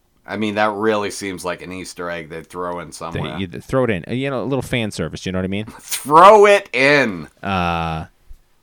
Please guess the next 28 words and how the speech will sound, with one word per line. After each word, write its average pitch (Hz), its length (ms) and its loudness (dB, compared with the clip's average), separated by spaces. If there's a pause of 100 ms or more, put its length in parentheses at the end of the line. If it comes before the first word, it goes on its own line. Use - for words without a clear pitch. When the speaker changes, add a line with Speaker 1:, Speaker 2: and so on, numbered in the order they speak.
Speaker 2:
well, 92 100 -6
anyway, 113 480 -2
the 104 100 -14
fucking 135 420 -4
hat - 380 -4
dies. 87 580 -4
She's 131 280 -6
dies, 95 400 -2
but - 160 -10
then 131 140 -2
the 147 120 0
hotel 135 400 -2
completely 113 460 -4
takes 110 260 -4
over 95 200 0
Danny's 87 460 -6
body. 80 440 -6 (560)
And 87 160 -6
his 82 180 -6
eye, 95 360 -2
one 104 220 -2
eye 117 180 -2
goes 107 240 -2
fucking 90 520 -6 (600)
all, 98 200 -4
like, 90 300 -6
fucking 92 360 -6
smoky. 127 540 -6